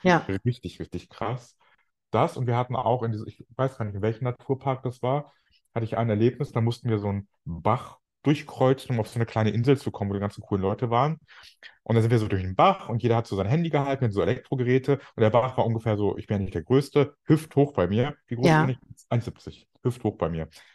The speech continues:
Speaker 2: <laughs> So, Bach hat natürlich auch Strömung.
Speaker 1: Oh.
Speaker 2: Und ich dachte, jeden Schritt, also ich hab, ich schwöre, das waren für mich, das waren vielleicht zwei Minuten Übergang. Du musstest in Zeitlupe gehen, weil du Angst hattest, dass du umkippst und dass der Bach, das war so ein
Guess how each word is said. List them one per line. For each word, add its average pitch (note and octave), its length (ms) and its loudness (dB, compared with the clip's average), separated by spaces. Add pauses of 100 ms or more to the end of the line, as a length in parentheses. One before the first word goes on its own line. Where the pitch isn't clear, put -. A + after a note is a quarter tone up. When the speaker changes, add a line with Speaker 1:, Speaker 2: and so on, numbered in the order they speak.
(640)
Speaker 2:
<laughs> - 80 0 (800)
So, G2 120 0
Bach D3 320 2
hat - 140 -2
natürlich B2 300 0
auch A2+ 120 0
Strömung. G2+ 840 2 (500)
Speaker 1:
Oh. B2+ 200 0
Speaker 2:
Und B2+ 100 8
ich C3+ 120 0
dachte, C#3+ 360 4
jeden E3 720 4
Schritt, D3+ 320 2
also B2 180 4
ich A#2 80 0
hab, B2+ 140 0 (320)
ich A#2 180 0
schwöre, C3+ 220 6
das C#3+ 160 4
waren C3 280 2 (180)
für B2 80 -2
mich, C3+ 180 2
das - 140 -8
waren A2+ 140 2
vielleicht - 180 -6
zwei A2 160 2
Minuten B2+ 280 0
Übergang. C3+ 440 0 (220)
Du A#2 80 0
musstest C3+ 400 2 (480)
in C3 140 4
Zeitlupe D#3 640 2
gehen, F#3+ 400 4 (540)
weil - 180 2
du C3+ 80 8
Angst G#3 320 2
hattest, D3 200 4
dass A#2+ 60 -2
du B2 80 0
umkippst G3+ 520 4
und B2+ 40 -4
dass A#2 80 -6
der A2 180 0
Bach, C3+ 180 0
das - 180 0
war G#2+ 80 2
so G#2 80 -2
ein G2 60 -4